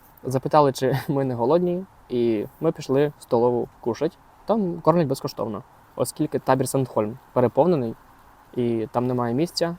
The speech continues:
нас завезли в інший табір, Сельсмарк. Він знаходиться десь два кілометри від табору Сандхольм. Там нам видали базові прибори для їжі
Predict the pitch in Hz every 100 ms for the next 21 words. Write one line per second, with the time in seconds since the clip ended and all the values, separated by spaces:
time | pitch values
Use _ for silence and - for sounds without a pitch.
0 | - - 123 127 - 135 123 123 160 139
1 | 135 139 135 113 104 110 - _ - 185
2 | 160 117 104 - _ - _ - 160 156
3 | 143 147 135 123 120 117 - - 143 160
4 | 113 117 131 - 117 123 - _ 135 147
5 | 151 - 120 120 117 - 117 - 95 104
6 | - _ _ _ - 147 135 117 117 127
7 | 110 113 _ - - 131 123 120 110 117
8 | 113 120 135 151 160 165